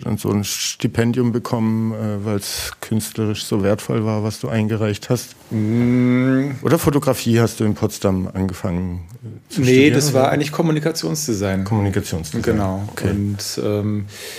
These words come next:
Speaker 2: ja, die hatten tatsächlich, glaube ich, meine, meine Mappe ganz gut gefunden. Also
Speaker 1: Mhm.
Speaker 2: ich hab mich ja nicht nur in, in Potsdam beworben, ich hab mich in Berlin, in Köln, Hamburg,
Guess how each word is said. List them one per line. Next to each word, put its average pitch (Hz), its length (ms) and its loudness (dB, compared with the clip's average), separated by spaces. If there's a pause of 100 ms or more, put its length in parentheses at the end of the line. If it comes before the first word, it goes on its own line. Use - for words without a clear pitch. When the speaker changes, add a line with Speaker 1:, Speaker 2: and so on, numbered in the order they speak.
(360)
Speaker 2:
ja, 117 280 4
die 123 200 2
hatten 127 380 0
tatsächlich, 131 1120 -2 (100)
glaube 123 400 2
ich, - 320 -4
meine, 113 760 0 (840)
meine 110 220 -2
Mappe 113 560 0
ganz 98 260 -4
gut - 200 -10
gefunden. - 540 -10 (300)
Also 104 220 0
Speaker 1:
Mhm. 98 80 2
Speaker 2:
ich 107 100 0
hab 110 140 -2
mich 117 180 -2
ja 104 280 2
nicht 107 240 -4
nur 110 260 0
in, 107 160 -2
in 107 160 -4
Potsdam 113 460 -4
beworben, 107 400 -2
ich 98 100 -10
hab 98 160 -10
mich 101 220 -6 (540)
in 123 120 0
Berlin, 113 460 4
in 113 200 -2
Köln, 110 680 0
Hamburg, 107 720 0